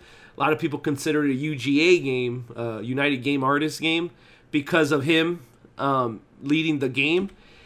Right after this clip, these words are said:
And then on the other hand, we had Yu-, Yoshinaga, who would go on to create Feel the Magic at the same time. So these two guys split, and they bo-, one's doing an original I P, and the other one's doing Sonic Riders.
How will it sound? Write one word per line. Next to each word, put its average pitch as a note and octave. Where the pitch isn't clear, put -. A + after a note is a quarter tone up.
And D#3+
then F#3
on F3+
the E3+
other G#3+
hand, E3+
we D#3+
had D#3+
Yu-, D#3
Yoshinaga, E3+
who D3+
would C#3
go D#3
on D#3
to D#3
create D3+
Feel C#3+
the C#3
Magic C3+
at A2+
the A2
same A#2+
time. A2
So E3+
these E3
two G3
guys D3+
split, F#3
and C3+
they C#3
bo-, C#3+
one's C#3+
doing D#3
an C#3+
original D#3
I D3+
P, D#3+
and D3+
the C#3
other C#3+
one's C#3
doing C#3
Sonic C3
Riders. D3+